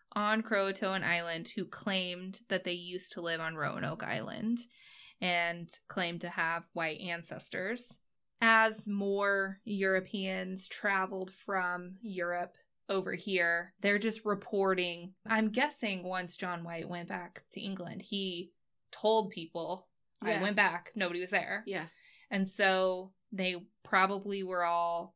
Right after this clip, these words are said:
Speaker 1: kind of aware
Speaker 2: Yeah.
Speaker 1: that this is the place where everybody disappeared, and they reported back, like, "Just not too far, we found some people who look like they could be descendant from both Native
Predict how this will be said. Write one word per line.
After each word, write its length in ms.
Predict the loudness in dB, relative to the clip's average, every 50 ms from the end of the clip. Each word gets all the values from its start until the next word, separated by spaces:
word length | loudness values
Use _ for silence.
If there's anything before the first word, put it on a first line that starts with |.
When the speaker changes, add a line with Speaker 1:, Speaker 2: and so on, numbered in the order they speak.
| _ _
Speaker 1:
kind 320 | -8 -2 0 0 0 0 0
of 60 | -2 -2
aware 540 | -2 -2 -2 0 0 0 -2 -2 -4 -6 _ _
Speaker 2:
Yeah. 320 | -12 -10 -8 -8 -8 -10 -12 -14 _ _ _ _ _ 2
Speaker 1:
that 260 | 4 6 6 6 4
this 200 | 4 2 2 2
is 120 | -2 -4
the 80 | -4 -4
place 420 | 0 2 4 4 4 2 -2 -2
where 140 | -2 0 0
everybody 340 | 0 0 -2 -2 -2 -2 -2
disappeared, 800 | -4 -6 -6 -6 -6 -8 -6 -4 -2 0 2 2 2 2 2 0
and 140 | -2 -2
they 120 | -4 -4 -4
reported 460 | -4 -6 -6 -6 -6 -4 -4 -4 -4
back, 260 | -4 -4 -6 -6 -6
like, 340 | -4 -4 -4 -4 -8 -14 -20 _ _ -20 -20 -20 -20 -20 -20 _ _ _
"Just 220 | -2 -2 -2 0 2
not 180 | 2 2 4 2
too 120 | 0 -2
far, 580 | 0 2 4 6 6 6 6 6 4 2 -4 _ _ -10
we 180 | -6 -4 -4 -4
found 460 | -4 -4 -2 0 0 0 0 0 0
some 140 | 0 -2 -2
people 520 | 0 -2 -2 -2 0 0 2 2 2 0
who 300 | 0 -2 -2 -2 -4 -2 0
look 300 | 0 0 0 -2 -2 0
like 320 | 2 2 2 0 -2 -2 -2
they 160 | 0 0 0
could 260 | -2 -4 -4 -4 -2
be 140 | -2 -2 -2
descendant 500 | -2 -4 -4 -4 -4 -2 -2 -4 -4 -4
from 340 | -4 -2 0 0 0 0 -2
both 280 | -2 -2 -2 -2 -4 -6
Native 440 | -6 -4 -4 -2 -2 -2 -4 -6